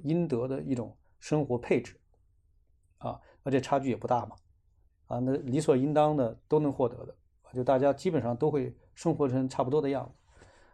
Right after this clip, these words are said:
所以一看以前的那个室内的装饰啊，包括那个二八大杠啊，其实大家都觉得那个生活有一种均质性，那大家都差不多。现在那个作为商品以后，大家就要拉开差距，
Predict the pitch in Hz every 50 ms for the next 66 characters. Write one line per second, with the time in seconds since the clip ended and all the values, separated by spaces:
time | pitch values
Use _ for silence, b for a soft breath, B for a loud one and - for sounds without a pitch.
0 | b b b - 156 160 165 170 - 170 170 143 127 117 110 120 120 127 135 139
1 | 135 131 120 123 127 123 123 120 - - 113 135 147 127 123 123 135 131 135 135
2 | 131 - 139 123 120 117 117 120 - 131 127 123 131 123 120 123 123 123 123 117
3 | 117 - 147 131 123 127 123 131 127 123 139 139 131 120 120 - - b b b
4 | b b b b - 156 156 160 156 151 165 147 143 147 147 135 139 135 127 -
5 | - 143 139 131 - 120 120 120 127 123 123 123 135 127 120 104 107 - 156 156
6 | 151 123 110 104 - 117 117 - _ _ _ _ _ _ - 120 113 107 - 123
7 | 123 120 127 123 - 123 113 113 123 117 117 - b b b b b b b -
8 | 202 220 233 196 151 143 156 180 - 160 147 147 135 139 139 165 165 156 156 -
9 | 208 214 220 - - 135 123 117 107 104 - 110 113 110 117 123 123 - 139 135
10 | 151 151 143 147 131 120 127 135 135 131 139 131 - - 135 135 131 - 160 160